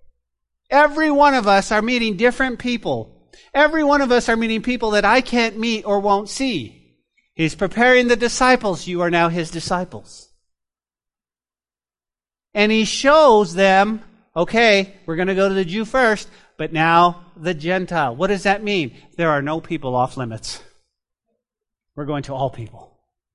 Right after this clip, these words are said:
All people. Doesn't matter the color of our skin,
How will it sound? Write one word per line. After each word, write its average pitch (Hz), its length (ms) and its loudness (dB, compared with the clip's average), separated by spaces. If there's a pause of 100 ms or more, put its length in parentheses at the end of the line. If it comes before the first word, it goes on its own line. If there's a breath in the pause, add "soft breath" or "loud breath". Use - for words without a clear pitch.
(1040)
All 147 200 -4
people. - 400 -20 (1600)
Doesn't 208 320 2
matter 214 300 2
the 185 120 -2
color 214 400 2
of 196 120 -2
our 202 140 4
skin, 226 560 0